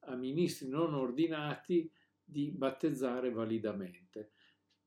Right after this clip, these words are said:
Perfino un non cristiano, un non credente può battezzare,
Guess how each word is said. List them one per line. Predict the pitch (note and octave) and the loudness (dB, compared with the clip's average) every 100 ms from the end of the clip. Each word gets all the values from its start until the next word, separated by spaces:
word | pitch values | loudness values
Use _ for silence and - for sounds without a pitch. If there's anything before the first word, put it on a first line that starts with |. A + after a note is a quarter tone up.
| _ | _
Perfino | E3+ E3+ E3+ - G3 G3 F3+ D#3+ | 10 10 8 6 6 8 8 8
un | D#3 | 6
non | D3 F#3+ F3+ | 8 10 8
cristiano, | - D#3 - - F3 C#3+ A#2 G#2+ | 4 2 2 8 8 8 2 2
un | G#2+ B2+ | 0 2
non | E3 C3+ | 0 0
credente | C#3 C3 C#3 D3 A2+ F#2+ - F#2+ F#2 _ - _ _ _ _ _ _ _ | 2 4 6 4 2 -2 -4 -6 -6 _ -20 _ _ _ _ _ _ _
può | - D3+ C3+ | 4 6 8
battezzare, | A#2 - A#2 F#2+ G#2+ G2 F2+ F2+ F#2 | 6 4 2 4 0 0 -4 -6 -8